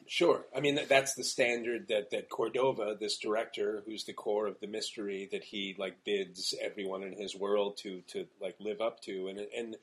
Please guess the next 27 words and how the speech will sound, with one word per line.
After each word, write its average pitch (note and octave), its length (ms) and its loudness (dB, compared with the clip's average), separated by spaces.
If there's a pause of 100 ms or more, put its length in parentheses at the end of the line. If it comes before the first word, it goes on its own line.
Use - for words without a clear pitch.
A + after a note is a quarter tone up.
(260)
in C3+ 140 0
a C3 40 4
way, B2 560 6
as G#2 140 -2
much G#2+ 260 -2
as G2 160 -4
he G2+ 120 -6
seems G2+ 280 -6
to - 80 -16
be G2 120 -8
sheep, G#2+ 380 -6
steeped - 420 -6
in F#2+ 100 -2
shadowy F#2+ 680 0
darkness, G#2 640 0 (400)
the A#2 60 0
book G2 280 0
seems F#2+ 240 -6
to - 100 -18
be F2+ 80 -8
imploring F2 460 -10
us - 120 -14
to - 100 -18
do F2 120 -12
the, E2 160 -10 (160)
the E2 60 -14
same E2 220 -10